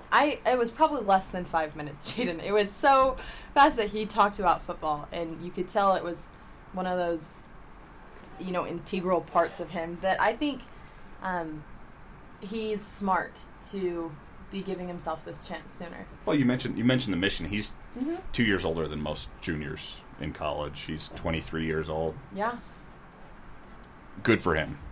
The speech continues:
Speaker 2: To,
Speaker 1: Yeah.
Speaker 2: you know, why would you, why would you stick around, play another year if you feel like you can get drafted, go make money? Utah State's got some good, uh, some good, s-, some good depth at the tight end position. I don't think it's doom and gloom for the Utah State program as much as we love Dax.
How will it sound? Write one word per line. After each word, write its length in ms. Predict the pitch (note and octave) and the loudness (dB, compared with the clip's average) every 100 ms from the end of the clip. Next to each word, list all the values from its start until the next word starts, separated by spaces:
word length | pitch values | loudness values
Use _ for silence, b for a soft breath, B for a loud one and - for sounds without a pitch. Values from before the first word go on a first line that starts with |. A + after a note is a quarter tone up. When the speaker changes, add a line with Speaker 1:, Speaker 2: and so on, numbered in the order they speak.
| - - - - | -16 -18 -12 0
Speaker 2:
To, 80 | E2+ E2 D#2+ | 2 2 0
Speaker 1:
Yeah. 80 | - | -2
Speaker 2:
you 60 | F2 | 2
know, 200 | F2 E2 - | 2 0 2
why 160 | F2+ G2 | 6 8
would 180 | A2 A2 | 6 6
you, 140 | G#2+ | 4
why 180 | - F#2+ | 6 6
would 120 | G2 | 6
you 60 | G2+ | 2
stick 240 | - G#2 | 0 2
around, 200 | G2 F2 | 2 2
play 140 | F2 | 2
another 240 | F2+ F#2 F#2+ | 4 6 6
year 180 | F2 E2+ | 4 2
if 120 | D#2 | 0
you 60 | |
feel 200 | D#2+ F2+ | -4 2
like 180 | E2+ E2+ | 2 2
you 60 | G2+ | 0
can 120 | G2 | 2
get 140 | F#2+ | 2
drafted, 480 | - D#2+ D#2+ - D#2+ - - - - | 2 2 0 -2 -4 -4 -14 -18 -6
go 120 | D#2+ | 0
make 220 | E2+ E2 | 0 0
money? 320 | E2 D#2+ D#2 D#2+ - - B B B B - | 0 0 0 -6 -12 -18 B B B B -10
Utah 300 | E2+ G2 A#2 | -4 4 6
State's 460 | G#2 G2+ F#2+ - - - - | 6 6 4 2 -8 -10 -10
got 200 | - D#2+ | 0 0
some 140 | - F2 | 2 0
good, 280 | F2 D#2+ E2 | 2 2 4
uh, 240 | D#2+ D#2 | 4 2
some 180 | D2+ E2 | 0 -2
good, 220 | E2 E2 - | 0 0 -2
s-, 240 | - - | -6 -6
some 160 | - E2+ | -4 -2
good 180 | E2 D#2 | 0 0
depth 280 | E2 D#2+ - | 0 -2 -4
at 80 | |
the 60 | - | -8
tight 260 | - E2+ E2 | 0 0 2
end 120 | D#2+ | 0
position. 360 | D#2+ E2 - | -2 -2 -2
I 80 | D2+ | -4
don't 180 | E2 E2 | -4 -4
think 220 | E2 D#2+ | -4 -4
it's 180 | E2 - | -4 -6
doom 200 | - E2+ | -2 0
and 100 | E2 | 0
gloom 220 | E2 E2+ | -2 -2
for 100 | D#2+ | -2
the 80 | D#2+ | -4
Utah 280 | E2 D#2+ D2+ | -4 -2 -4
State 200 | D2+ D2 | -4 -6
program 300 | D#2 D2+ D#2 | -6 -6 -6
as 80 | D#2+ | -4
much 240 | F2+ F2+ | -2 -2
as 120 | F#2 | -2
we 100 | E2 | -6
love 240 | F2+ E2 - | -2 -2 -2
Dax. 500 | D2 D2 - - | -4 -4 -8 -10